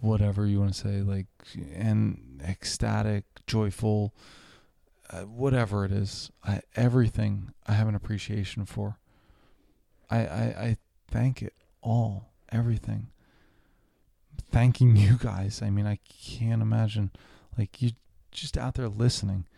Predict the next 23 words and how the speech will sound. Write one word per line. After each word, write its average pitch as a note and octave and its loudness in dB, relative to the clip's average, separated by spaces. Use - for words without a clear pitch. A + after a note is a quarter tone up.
to - 2
what A#2 10
I'm A2+ 4
talking A2 -2
about. F#2+ 0
And A#2 4
I D3+ 0
thank D#3 -2
you A#2 -6
for G#2 -8
that. G2+ -6
<laughs> - -20
I - 0
really F3+ 4
do. D#3 0
I D3 2
love D#3 0
you. G#2+ 0
A-, - 0
and C3 2
it's - -4
that D#3 4
love B2+ -2